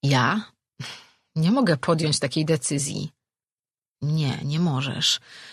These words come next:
O ile pamiętam, nie jesteś przywódcą tkaczy snów.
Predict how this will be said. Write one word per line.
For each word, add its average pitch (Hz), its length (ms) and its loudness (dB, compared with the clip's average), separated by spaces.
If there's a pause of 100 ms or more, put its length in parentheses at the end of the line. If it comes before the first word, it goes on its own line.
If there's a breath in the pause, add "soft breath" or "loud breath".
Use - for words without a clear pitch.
(420 loud breath)
O 185 80 6
ile 240 200 8
pamiętam, 226 560 6
nie 214 140 6
jesteś - 340 0
przywódcą 151 640 -2
tkaczy 143 340 -2
snów. - 520 -4